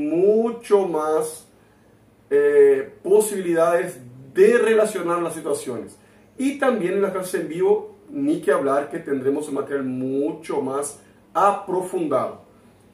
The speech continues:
Lo que te ofrecemos en las clases grabadas es una síntesis necesaria para entender gramática, ¿tá?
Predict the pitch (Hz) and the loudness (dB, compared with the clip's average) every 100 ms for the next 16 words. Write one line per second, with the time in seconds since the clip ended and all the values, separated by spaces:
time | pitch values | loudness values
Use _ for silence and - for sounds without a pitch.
0 | _ _ _ - - - 113 - 202 220 | _ _ _ -20 -20 -16 -10 -4 -2 2
1 | 208 202 196 190 165 156 147 208 214 - | 4 2 0 -6 -2 0 4 4 4 2
2 | - - _ - 139 - 147 143 - 233 | -6 -20 _ -6 -4 -2 -4 -2 -2 -4
3 | 240 240 233 240 - - _ 170 202 285 | -4 -6 -4 -8 -10 -20 _ -4 0 0
4 | 269 - 190 190 196 196 156 147 220 233 | -2 -2 0 2 0 0 0 4 4 2
5 | 220 208 170 185 170 147 139 143 170 202 | 4 4 4 -2 0 -2 0 0 0 -2
6 | 233 - 240 240 - - _ _ _ _ | -8 -6 -4 -4 -6 -20 _ _ _ _
7 | - 131 196 - | -2 0 0 -2